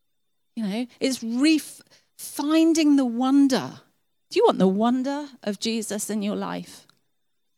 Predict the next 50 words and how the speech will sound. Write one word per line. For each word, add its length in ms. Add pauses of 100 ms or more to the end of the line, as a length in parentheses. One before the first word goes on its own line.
(160)
I 140
want 360
the 120
wonder 640
of 160
Jesus 480
in 100
my 160
life. 380 (300)
And 120
I 80
don't 320 (140)
just 340
want 380
the 80
wonder 600
of 140
Jesus 440
in 80
my 140
life 340 (240)
when 120
I 100
see 200
those 220
great 340 (140)
crashing, 640
breaking 500
waves 460
that 120
we 100
live 280
on 140
the 60
coast 400
where 100
we 120
live, 380 (300)
or 140
when 140
I 100
see 240
mountains 720
gra-, 240
and 160
they're 100
in 220
their 140
grandeur, 720
or, 160